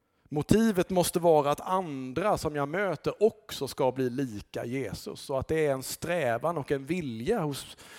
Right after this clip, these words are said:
hos mig, att jag önskar att vi alla gemensamt, församlingen, alla människor i samhället. Tänk om alla var som Jesus, va?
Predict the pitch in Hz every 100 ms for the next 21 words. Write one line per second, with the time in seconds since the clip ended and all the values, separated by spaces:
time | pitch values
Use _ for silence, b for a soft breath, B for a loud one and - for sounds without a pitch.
0 | B B 190 190 - 156 117 113 120 139
1 | 143 190 180 127 - - 185 151 - 139
2 | 135 175 135 127 180 160 147 143 127 120
3 | - 160 165 - B B - 135 - 151
4 | 135 127 131 143 143 143 - B B 143
5 | 135 139 165 135 - 135 151 131 113 117
6 | 180 247 202 170 170 - 240 143 120 160
7 | 175 156 123 113 131 127 - 156 190 165
8 | - - 190 - -